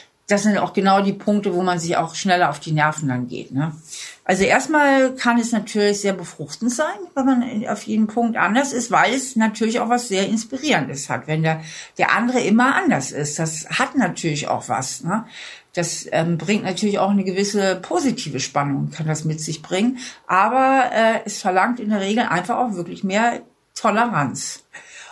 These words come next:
Oft haben diese Paare einfach mehr Schwierigkeiten und mehr Nervereien und mehr Streit miteinander, als wenn sie,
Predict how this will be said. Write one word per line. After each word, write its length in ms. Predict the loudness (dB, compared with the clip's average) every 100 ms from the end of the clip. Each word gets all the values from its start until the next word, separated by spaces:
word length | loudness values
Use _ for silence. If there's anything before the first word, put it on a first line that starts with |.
| 0
Oft 300 | 2 2 0
haben 180 | -2 -2
diese 200 | -4 -6
Paare 380 | -6 -2 2 2
einfach 280 | 0 -4 -10 -12 -2
mehr 320 | 4 4 4
Schwierigkeiten 840 | 0 -4 -2 -2 -4 -2 0 0
und 120 | 0
mehr 240 | 0 2 2
Nervereien 680 | 0 0 -2 -2 0 0
und 100 | -2
mehr 160 | 0 0
Streit 440 | -2 -2 0 0
miteinander, 760 | -2 -6 -4 -2 0 0 0 -2
als 300 | -4 -6 -4
wenn 220 | -2 -2
sie, 680 | -2 -2 -2 -2 -2 -2 -4